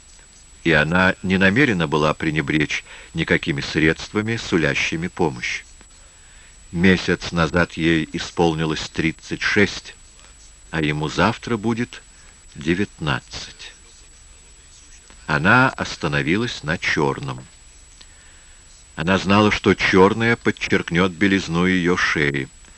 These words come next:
а глаза и волосы будут казаться ярче. Никаких украшений не надо.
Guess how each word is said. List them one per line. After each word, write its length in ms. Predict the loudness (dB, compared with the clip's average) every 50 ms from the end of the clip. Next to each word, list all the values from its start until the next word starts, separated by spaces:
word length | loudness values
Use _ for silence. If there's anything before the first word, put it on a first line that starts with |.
| -20 -20 -20 -20 -20 -8 -4
а 120 | -4 -2
глаза 340 | 2 2 0 2 4 4 4
и 80 | 4 4
волосы 480 | 4 4 2 2 2 -2 -2 -4 -2
будут 300 | -2 -2 -4 -4 -4 -4
казаться 580 | -2 -2 -2 0 -2 -4 -4 -6 -10 -8 -6 -6
ярче. 600 | -4 -4 -4 -4 -4 -6 -8 -8 -8 -8 -10 -10 -16 -20 -20 -20 -20 -20 -20 -20 -20 -20 -20 -20 -20 -20 -20 -20 -20 -20 -20 -20 -12
Никаких 580 | -4 -2 -2 4 4 4 4 6 6 4 6 4
украшений 760 | 0 -2 0 0 2 2 4 4 6 4 4 4 2 -2 -4
не 160 | -4 -4 -4
надо. 440 | -2 -2 -2 -2 -2 -4 -8 -12